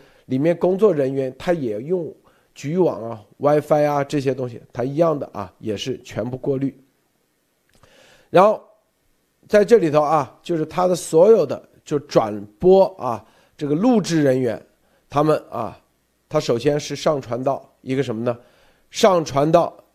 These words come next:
一个，呃，叫做，就是我们叫做，他们一般就是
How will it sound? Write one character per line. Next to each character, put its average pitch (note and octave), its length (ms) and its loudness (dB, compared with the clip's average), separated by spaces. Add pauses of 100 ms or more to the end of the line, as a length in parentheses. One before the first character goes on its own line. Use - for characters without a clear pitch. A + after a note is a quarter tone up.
一 C3+ 140 -8
个， C3+ 320 0 (600)
呃， G#2+ 480 -6 (400)
叫 C#3+ 120 2
做， C3 320 -2 (440)
就 C3+ 120 -2
是 A#2+ 340 -2
我 A2 180 -4
们 A#2 100 -8
叫 C#3 160 0
做， B2+ 340 -2 (140)
他 - 140 -8
们 C3 120 -6
一 B2+ 80 -8
般 C3 180 -2
就 B2+ 120 -4
是 A#2 260 -6